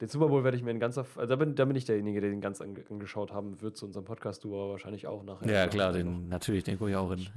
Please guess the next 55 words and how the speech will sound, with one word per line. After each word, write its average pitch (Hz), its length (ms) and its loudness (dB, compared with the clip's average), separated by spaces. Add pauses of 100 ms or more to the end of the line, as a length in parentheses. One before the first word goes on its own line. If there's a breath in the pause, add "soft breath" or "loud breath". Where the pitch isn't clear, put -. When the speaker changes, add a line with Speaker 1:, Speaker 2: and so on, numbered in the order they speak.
Speaker 2:
in - 80 -8
Speaker 1:
<clears throat> 165 340 6
Guck 123 140 -4
mir 110 80 -2
den 104 100 -4
direkt 101 200 -4
live 101 280 0
an, 104 220 -4 (160)
baue 101 220 -6
mir 101 100 -4
dann 98 100 -4
mein 98 80 -4
eigenes 101 540 -10
Snackstadion 104 560 -2
aus 95 100 -6
irgendwie 104 160 -8
so 101 60 -6
ein 101 80 -10
paar 110 140 -10
Tupperdosen, 107 540 -2
hab 101 60 -8
ich 104 80 -8
mir 107 60 -10
schon 107 160 -4
gedacht, 104 340 -4
aber 98 240 -8
mal 101 140 2
schauen, 202 120 0
ob 175 60 4
das 107 100 -4
Speaker 2:
<laughs> 147 40 4
Speaker 1:
funktioniert. 104 400 -6 (520 loud breath)
Ich - 120 -10
poste 147 260 4
mal 123 140 6
ein 117 80 2
Bild 110 180 6
auf 101 140 2
jeden 101 160 0
Fall, 98 240 2
denn, 95 240 -2
äh, 92 320 0 (1200 soft breath)
<laughs> - 0 -
wenn 113 560 2
das, - 300 -2
wenn 123 180 0
das - 200 -6
klappt - 560 -10
und 110 120 -6
Speaker 2:
Mach 113 160 4
Speaker 1:
beim - 80 -2
Speaker 2:
das - 180 -2
mal. 101 140 2
Speaker 1:
jämmerlichen 107 380 2
Snackstadion. 107 680 -2